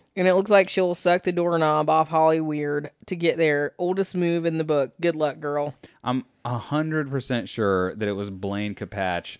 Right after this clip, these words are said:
Speaker 2: that retweeted him and was like, "You were in Joe Dirt." <laughs>
Speaker 1: Yeah,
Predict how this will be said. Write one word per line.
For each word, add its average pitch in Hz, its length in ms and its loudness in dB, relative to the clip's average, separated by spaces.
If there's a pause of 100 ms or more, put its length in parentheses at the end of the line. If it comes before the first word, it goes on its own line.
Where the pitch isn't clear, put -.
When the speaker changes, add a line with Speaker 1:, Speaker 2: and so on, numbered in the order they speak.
Speaker 2:
that 95 300 -4
retweeted 101 600 -6
him 92 320 -6
and 98 240 -10
was 92 120 -8
like, 87 300 -4
"You 107 180 -4
were 113 100 -2
in 95 160 -6
Joe 90 260 -4
Dirt." 80 360 -8 (580)
<laughs> - 300 2
Speaker 1:
Yeah, 190 500 6